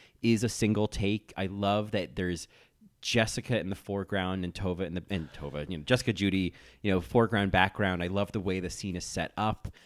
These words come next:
that we're always seeing Jessica's emotional response. There's a very similar scene in Twenty-eight Days, towards, uh, which I believe you're familiar with,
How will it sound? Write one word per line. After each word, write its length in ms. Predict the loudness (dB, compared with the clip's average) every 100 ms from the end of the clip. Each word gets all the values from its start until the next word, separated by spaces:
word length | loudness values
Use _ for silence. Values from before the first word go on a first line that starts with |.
| -10 -4
that 100 | 0
we're 160 | 2
always 340 | 4 4 4 0
seeing 540 | -4 -2 0 0 -2
Jessica's 720 | -2 -2 -4 -4 -4 -4 -8 -18 _ _ _ -2
emotional 640 | 0 2 2 0 -4 -4
response. 880 | -4 -8 -4 -2 -2 -6 -10 -12 -12 _ _ _
There's 160 | 0 2
a 40 |
very 280 | 4 6 4
similar 480 | 4 4 6 6 4
scene 580 | 2 2 4 4 0 -2
in 180 | -4 -4
Twenty-eight 540 | 0 2 2 0 -2
Days, 580 | -2 0 -2 -6 -10 -12 -10
towards, 260 | -4 -4 -2
uh, 120 | -4 -4
which 220 | -4 -2
I 60 | -4
believe 420 | -2 2 2 2
you're 160 | -2 -2
familiar 440 | -6 -6 -8 -8
with, 360 | -4 -2 -4